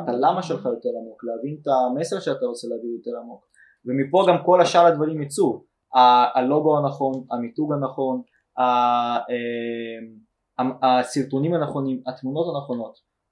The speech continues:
זה השלב הראשון. השלב השני, להבין למי אתה פונה, אוקיי, מי הלקוחות שלך, מי תכלס האנשים שאתה רוצה לעבוד איתם, והדבר השלישי, לדעת לעשות את הייצוגיות שלך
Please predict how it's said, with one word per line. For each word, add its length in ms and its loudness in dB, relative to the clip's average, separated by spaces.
זה 120 -2
השלב 220 2
הראשון. 440 -2
השלב 300 0
השני, 300 -4
להבין 440 0
למי 260 -2
אתה 140 -4
פונה, 220 -8
אוקיי, 280 -2
מי 140 -4
הלקוחות 400 -6
שלך, 240 -4
מי 420 2
תכלס 420 4
האנשים 420 -2
שאתה 240 -4
רוצה 240 -4
לעבוד 360 0
איתם, 300 0
והדבר 320 6
השלישי, 500 -2
לדעת 540 4
לעשות 520 0
את 140 -8
הייצוגיות 580 -8
שלך 180 -10